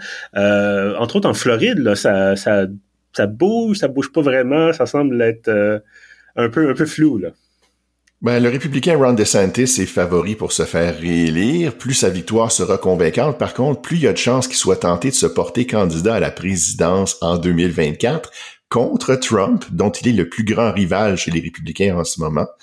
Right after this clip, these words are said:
Speaker 2: DeSantis est un archi-conservateur qui s'est distingué, entre guillemets, plus tôt cette année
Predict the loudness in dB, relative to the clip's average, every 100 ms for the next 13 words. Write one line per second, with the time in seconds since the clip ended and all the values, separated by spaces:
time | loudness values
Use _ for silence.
0 | -20 -20 -6 -2 2 2 0 0 2 2
1 | 2 0 -2 0 0 0 -2 -2 0 0
2 | 0 -2 -2 0 0 0 0 2 2 2
3 | 2 2 0 0 0 0 0 -4 -6 -4
4 | -2 -2 0